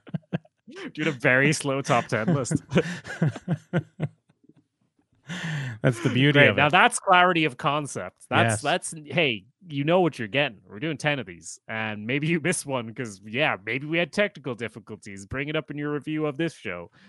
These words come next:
Speaker 2: Uh, but that's where we're at, and that's Hey Dude.
Speaker 1: Yeah, that's Hey Dude, the nineties Called. So I hope you're taking
Speaker 2: Nineties
Speaker 1: notes.
Speaker 2: Called. They want their podcast back, am I right?
Speaker 1: <laughs> Yeah, yeah. Yeah, they
Speaker 2: All
Speaker 1: want
Speaker 2: right.
Speaker 1: I hope you're taking notes, Christine and David,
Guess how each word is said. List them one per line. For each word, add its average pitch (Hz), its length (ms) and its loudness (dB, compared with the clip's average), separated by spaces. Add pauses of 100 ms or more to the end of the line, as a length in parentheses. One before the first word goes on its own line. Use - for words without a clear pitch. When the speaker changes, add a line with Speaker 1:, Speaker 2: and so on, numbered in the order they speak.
(160)
Speaker 2:
Uh, 90 420 -10
but 95 80 -12
that's 139 240 -4
where 139 100 -4
we're 131 160 -2
at, 113 240 0 (420)
and 107 100 -6
that's 131 160 -4
Hey 135 180 2
Dude. 113 320 -4 (480)
Speaker 1:
Yeah, 107 280 2 (120)
that's 120 240 2
Hey 123 180 4
Dude, 113 280 2
the 107 80 0
nineties 101 420 0
Called. 92 420 -8
So 101 420 -4
I 113 120 -2
hope 131 240 4
you're 123 80 2
taking 135 400 4
Speaker 2:
Nineties 131 100 4
Speaker 1:
notes. 135 120 4
Speaker 2:
Called. 113 140 0
They 113 100 0
want 156 240 2
their 127 160 2
podcast 165 760 4
back, 117 280 4
am 135 200 4
I 110 160 -2
right? 147 380 -4
Speaker 1:
<laughs> - 40 -4
Yeah, 135 280 -2
yeah. 170 140 -4 (920)
Yeah, 147 200 2
they 120 100 0
Speaker 2:
All 110 80 4
Speaker 1:
want 117 420 0
Speaker 2:
right. 151 140 -4 (560)
Speaker 1:
I 113 80 4
hope 139 160 6
you're 143 80 4
taking 143 380 0
notes, 147 320 2
Christine 135 640 0
and 113 120 0
David, 123 500 2